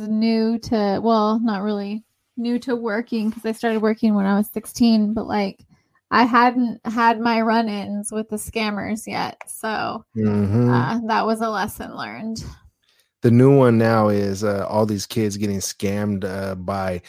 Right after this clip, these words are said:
Speaker 2: seeing all this quick money these scammers are getting on Instagram or whatever, and
Speaker 1: With those
Speaker 2: I don't
Speaker 1: little, like, pie charts and shit like that.
Speaker 2: Right.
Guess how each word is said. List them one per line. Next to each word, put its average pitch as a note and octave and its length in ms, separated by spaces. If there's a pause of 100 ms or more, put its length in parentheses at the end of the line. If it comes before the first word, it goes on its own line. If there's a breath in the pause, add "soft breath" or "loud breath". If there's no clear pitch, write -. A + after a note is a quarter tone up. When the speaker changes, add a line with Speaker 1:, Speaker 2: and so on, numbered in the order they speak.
(260 soft breath)
Speaker 2:
seeing A#2+ 360
all A2 140
this G#2 160
quick - 260
money A2 300
these G2+ 200
scammers A2+ 360
are G#2 60
getting G#2+ 280
on G#2 160
Instagram A2+ 640
or A#2 60
whatever, B2 480 (120)
and A2 380
Speaker 1:
With A#3 160
those A3+ 240
Speaker 2:
I - 60
don't A3+ 100
Speaker 1:
little, G#3+ 460
like, G#3 240 (100)
pie G#3+ 680
charts A#3 540
and A#3 160
shit - 200
like A#3+ 240
that. B3 340
Speaker 2:
Right. B2 280